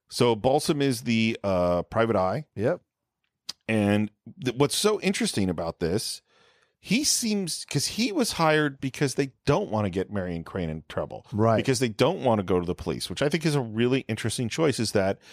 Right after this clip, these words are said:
Speaker 1: had she
Speaker 2: Yeah.
Speaker 1: turned around and turned back,
Speaker 2: Yeah.
Speaker 1: I think people wanted to forgive her.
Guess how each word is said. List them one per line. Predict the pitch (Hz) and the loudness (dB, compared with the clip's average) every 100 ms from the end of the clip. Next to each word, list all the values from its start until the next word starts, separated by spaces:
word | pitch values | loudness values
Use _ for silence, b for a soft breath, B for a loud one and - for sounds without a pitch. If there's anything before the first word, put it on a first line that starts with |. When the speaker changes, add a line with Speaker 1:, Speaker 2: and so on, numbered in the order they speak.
| B 82 | B -8
Speaker 1:
had | 104 165 202 | 0 2 2
she | - 214 | -2 -2
Speaker 2:
Yeah. | |
Speaker 1:
turned | 175 147 160 | 0 0 2
around | 143 107 120 | 2 4 2
and | 123 - | -2 0
turned | 117 127 120 | 0 0 0
back, | 85 80 147 - _ - | -2 -2 -6 -10 _ 2
Speaker 2:
Yeah. | 135 110 _ - | 2 2 _ -4
Speaker 1:
I | 117 | -4
think | - 165 - | 2 0 2
people | 143 135 151 | -2 0 2
wanted | 127 127 135 | 2 2 0
to | 147 | -2
forgive | - 143 277 | -2 -2 -2
her. | - - | -4 -10